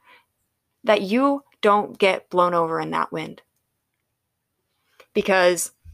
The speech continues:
it will happen, but you have to be strong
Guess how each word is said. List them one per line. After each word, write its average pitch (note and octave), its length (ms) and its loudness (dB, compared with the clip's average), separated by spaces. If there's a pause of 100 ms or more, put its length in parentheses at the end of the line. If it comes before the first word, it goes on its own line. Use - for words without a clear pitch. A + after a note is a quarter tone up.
(1500)
it G3 200 -6
will G#3 220 4
happen, G#3+ 600 -4 (960)
but F#3+ 100 -6
you G#3 220 -4
have G3+ 320 2
to F3+ 100 -6
be F3 140 -8
strong - 420 -4